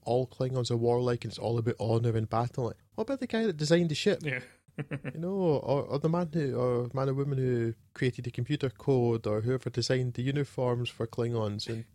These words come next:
Speaker 1: they really all warlike too, but no, we'll just pretend they all just magic into existence and everybody else is a fighter.
Speaker 2: <laughs>
Speaker 1: There's no depth whatsoever to the alien races in Star Trek, and it is a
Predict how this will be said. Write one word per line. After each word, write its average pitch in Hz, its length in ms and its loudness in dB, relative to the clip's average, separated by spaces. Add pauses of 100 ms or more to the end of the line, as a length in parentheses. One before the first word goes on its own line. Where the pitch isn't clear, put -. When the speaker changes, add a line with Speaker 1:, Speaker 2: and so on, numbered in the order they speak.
(140)
Speaker 1:
they 165 160 4
really 220 180 4
all 208 140 6
warlike 196 480 2
too, 240 240 2
but 123 120 -2
no, 180 120 2
we'll 151 140 0
just - 180 -6
pretend 147 360 2
they 143 140 2
all 135 180 4
just - 220 -8
magic 123 340 0
into 123 180 0
existence 120 500 -2
and 110 140 0
everybody 120 440 2
else 120 220 0
is - 40 -6
a 120 60 2
fighter. 127 500 0 (280)
Speaker 2:
<laughs> - 180 -20
Speaker 1:
There's 117 160 -4
no 139 420 2 (140)
depth 113 460 2
whatsoever 113 680 0 (120)
to 104 420 -2 (240)
the - 240 -4
alien 104 260 0
races 117 340 -2
in 104 60 -6
Star 101 260 -4
Trek, 95 280 -8
and 98 80 -10
it 101 40 -8
is 101 100 -6
a 101 100 -2